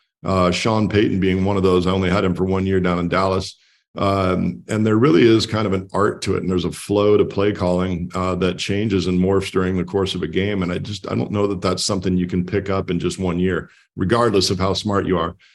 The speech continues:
So that was a surprising decision. Um, I'll, I'll be very curious to watch and see how it works with Bill O'Brien this year.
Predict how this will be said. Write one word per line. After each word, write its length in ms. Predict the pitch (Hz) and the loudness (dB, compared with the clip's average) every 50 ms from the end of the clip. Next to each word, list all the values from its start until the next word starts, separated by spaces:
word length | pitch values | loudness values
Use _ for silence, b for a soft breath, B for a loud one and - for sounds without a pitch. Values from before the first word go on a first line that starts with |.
| b b _ | b b _
So 180 | - 131 131 | 0 2 4
that 60 | 147 | 6
was 140 | 180 185 160 | 6 6 6
a 60 | 175 | 4
surprising 520 | 151 - 135 104 123 113 110 117 101 110 110 | 4 4 2 2 2 2 2 2 2 2 2
decision. 640 | 98 92 - - 98 98 98 117 110 107 104 - - | 0 0 2 2 2 2 2 2 0 0 -2 -4 -4
Um, 640 | 107 101 98 98 95 92 92 92 92 92 85 - - | -4 -2 0 0 0 0 0 0 0 -2 -2 -4 -6
I'll, 200 | - - 101 90 | -4 -2 -2 0
I'll 60 | 101 104 | 0 2
be 280 | 92 98 101 101 98 | 2 2 4 4 2
very 400 | 92 90 85 101 113 113 110 101 | 0 0 2 4 4 6 6 4
curious 400 | 90 87 - 110 104 101 101 95 92 | 2 0 0 0 2 2 2 0 0
to 100 | - 101 | 0 0
watch 340 | 98 98 98 98 101 - 101 | 2 2 2 2 0 0 -2
and 80 | 95 90 | -2 -2
see 180 | - - 107 | 0 0 0
how 160 | 104 98 98 | 2 2 0
it 100 | 95 92 | 0 0
works 260 | - 98 98 92 - - | 0 0 0 0 -2 -4
with 140 | 95 92 | -4 0
Bill 140 | 87 104 98 | 0 2 2
O'Brien 400 | 95 90 90 92 95 95 92 98 | 2 2 2 2 2 2 2 0
this 180 | 98 92 92 - | 0 -2 0 2
year. 360 | 101 98 98 95 92 90 90 | 2 4 4 4 2 0 -2